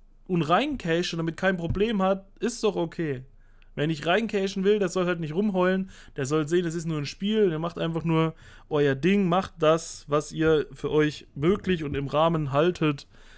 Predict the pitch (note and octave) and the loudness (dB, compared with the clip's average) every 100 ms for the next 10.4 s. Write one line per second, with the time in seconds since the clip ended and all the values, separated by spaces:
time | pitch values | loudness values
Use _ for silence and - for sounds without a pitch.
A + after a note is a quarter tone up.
0 | - - C3+ C#3+ B2+ - - D3+ - B2+ | -10 0 0 0 -6 -10 -2 -2 -2 -2
1 | A2+ - B2+ B2+ B2 D#3 C#3+ C3 A#2 D3+ | -2 -2 -2 -2 -4 -4 -4 -6 -2 0
2 | F#3+ F#3 - C#3+ B2+ C3 D#3 C#4 - - | 2 0 -4 -8 -8 -2 0 0 -2 -18
3 | - - - - - - - - - - | -20 -20 -20 -20 -20 -20 -20 -20 -20 -20
4 | - - - - - - - - - - | -20 -20 -20 -20 -20 -20 -20 -10 -4 4
5 | G3 G#3+ G#3+ G#3+ G#3 G3 F3+ D#3+ C#3+ B2+ | 10 12 12 12 12 12 10 8 6 4
6 | A#2+ B2 F3+ A3 - C#3+ D#3+ G#3+ A#3 A#3 | 2 4 4 4 -2 0 4 4 4 4
7 | A#3 F#3+ - - - E3 G3+ G3 F3+ F#3+ | 4 2 -2 -18 -8 0 4 4 2 0
8 | E3+ C#3 F3+ G3+ - - F#3 F#3 F#3 F3+ | 0 -2 0 0 -2 -2 2 2 2 0
9 | D#3 D#3+ E3 C#3+ C#3+ F3 F3+ F#3 D3+ D3 | 0 0 0 -2 -2 -2 -2 -2 -2 -2
10 | C3 B2 A#2+ | -2 -2 -4